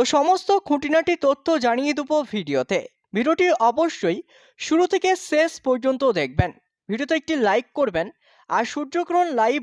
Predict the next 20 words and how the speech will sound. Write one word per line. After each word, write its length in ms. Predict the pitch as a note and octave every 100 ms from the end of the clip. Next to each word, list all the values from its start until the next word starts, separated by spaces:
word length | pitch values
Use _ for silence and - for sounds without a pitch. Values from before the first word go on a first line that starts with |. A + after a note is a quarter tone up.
| F#3
দেখার 360 | G3 - C#4
জন্য 240 | A#3 G#3 D#3 A3 _ _ _
চ্যানেলটিকে 500 | - D4+ F4 E4 E4+ E4+
সাবস্ক্রাইব 640 | - C4+ C4 - C#4 B3+ -
করুন। 260 | E3 F3 F3+ - _ _
ঘটতে 320 | - B3 B3+ F4+
চলেছে 320 | F#4+ F#4 G4 E4+
বছরের 440 | C4 C4 F4 F4+
শেষ 280 | - C#4+ D#4+ -
সূর্যগ্রহণ। 720 | C#4+ C4+ A#3 D4 A3 G3+ D3+ - _ _ _ _ _ _ _ _
এবছরের 540 | A3+ C4+ F4 F#4+ G4 F#4+
শেষ 260 | - D#4 F4 -
চন্দ্রগ্রহণের 800 | C#4 C#4 D#4 D4 D4+ E4 G3+ G3 - _ -
ঠিক 180 | D#4+ E4+ -
পনেরো 320 | C4+ C#4+ D4+
দিনের 260 | D#4 D#4+
পরই 320 | D#4 C4 C4+ C4+
ঘটতে 380 | A3+ A3+ - C4+
চলেছে 400 | B3+ A#3+ - E3+ C#4 _ _ _ -
শেষ 300 | - D4+